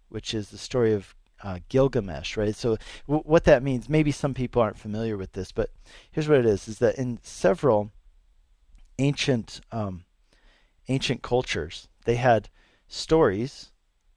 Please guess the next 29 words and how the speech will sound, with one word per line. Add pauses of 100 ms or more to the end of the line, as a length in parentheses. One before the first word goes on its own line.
very
similar
to
the
story
of
Noah
and
the
flood, (380)
right?
So
there's
this (160)
very
famous
story
from
Sumeria
called
the
Epic
of (400)
Gilgamesh. (600)
And
Gilgamesh
is
a
very